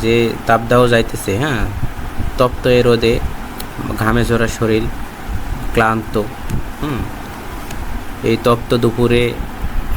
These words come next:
মানে, শরীরটা ঘামে ঝরছে, আপনি ক্লান্ত হয়ে পড়েছেন,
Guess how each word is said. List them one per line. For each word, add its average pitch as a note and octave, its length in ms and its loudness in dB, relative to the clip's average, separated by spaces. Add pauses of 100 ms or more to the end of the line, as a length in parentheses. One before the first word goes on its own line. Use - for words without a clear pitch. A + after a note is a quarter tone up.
(440)
মানে, A2 220 0
শরীরটা A#2 520 2
ঘামে G#2+ 400 0
ঝরছে, G#2+ 500 2 (460)
আপনি G#2+ 260 0 (100)
ক্লান্ত A2+ 380 2
হয়ে A2 180 2 (100)
পড়েছেন, G2+ 400 2